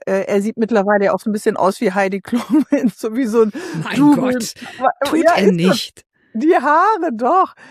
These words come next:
Speaker 1: Man hat immer Spaß mit ihm, aber eigentlich,
Speaker 2: Ja.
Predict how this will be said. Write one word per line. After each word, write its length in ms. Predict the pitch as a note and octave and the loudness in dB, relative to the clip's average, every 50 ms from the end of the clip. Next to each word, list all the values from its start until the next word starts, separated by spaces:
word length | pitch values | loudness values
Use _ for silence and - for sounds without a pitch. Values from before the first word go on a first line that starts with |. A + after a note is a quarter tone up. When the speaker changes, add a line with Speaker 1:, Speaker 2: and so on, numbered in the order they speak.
| - _ | -14 _
Speaker 1:
Man 200 | - B3 C#4+ E4+ | -2 -2 0 0
hat 160 | D4 C#4+ A#3+ - - | 0 -2 -2 -4 -6
immer 340 | B3+ D#4+ G#4 A4+ A#4 A#4 | -8 -6 -4 -4 -4 -6
Spaß 500 | F4+ - - - D4 D4+ D#4+ G4 G4+ - | -6 -8 -4 -2 0 2 2 0 -2 -4
mit 180 | E4 D#4+ C4 B3 | -8 -10 -10 -10
ihm, 340 | - A3 A#3 A#3+ B3+ E4 D4+ - | -10 -8 -6 -6 -6 -6 -4 -2
aber 340 | - A#3 A3 B3 A3+ - | -2 0 2 0 0 0
eigentlich, 460 | - A3 B3+ C#4 G#4 F#4+ - E4 F4+ E4+ | 0 -2 -2 -2 -4 -8 -6 -4 -2 -2
Speaker 2:
Ja. 300 | G3+ F#3+ E3 C#3 C3+ | -2 -2 -4 -6 -10